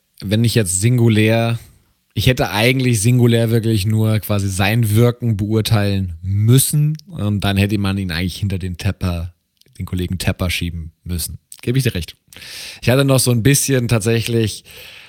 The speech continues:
äh, das, das Wirken seines Vaters mit reingenommen, den ich zwar jetzt auch nicht gerade als <laughs> sympathischen Typen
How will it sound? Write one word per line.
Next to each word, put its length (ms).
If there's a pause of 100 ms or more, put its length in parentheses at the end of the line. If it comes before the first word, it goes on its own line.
(100)
äh, 840
das, 280
das 240
Wirken 240
seines 540 (100)
Vaters 520
mit 100
reingenommen, 400
den 100
ich 140
zwar 180
jetzt 240
auch 60
nicht 160
gerade 240
als 380
<laughs> 40
sympathischen 1500
Typen 480